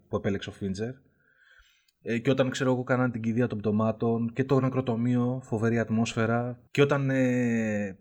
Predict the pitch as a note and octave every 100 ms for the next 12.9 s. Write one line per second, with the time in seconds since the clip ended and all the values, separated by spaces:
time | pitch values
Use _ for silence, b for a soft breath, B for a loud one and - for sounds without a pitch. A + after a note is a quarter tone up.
0 | _ - A2+ A2+ B2+ B2+ B2 B2 C3 B2+
1 | A#2 B2 A#2 A2 A2 A#2 - A2 G#2+ G#2+
2 | G#2+ G#2+ G#2 G#2 - B2 A2+ A2 G#2 A2+
3 | A2+ G#2+ G#2 A2 A2+ G#2 F#2+ G2 G#2 A2
4 | G#2 G2 F#2+ F2 E2+ E2 G2 A2 G#2 G2+
5 | - A2+ A2 G#2+ G#2 - A2 B2 C3 A#2+
6 | A2+ - _ B B B B B B -
7 | A#2+ D3+ C#3 - - G#2+ G2+ A2 - -
8 | A#2+ C3 A2+ - F#2+ B2 G2 F#2 F#2+ G2+
9 | - _ _ G2 G2+ G2+ G2+ G2 F2+ E2+
10 | C3+ C3 A#2+ - - F#2+ B2 - A2 G2
11 | - G2+ G#2 G2+ G2+ G2+ G2 F#2+ G2 F#2
12 | G2 F2+ - F2+ F#2 F2+ F2 G#2+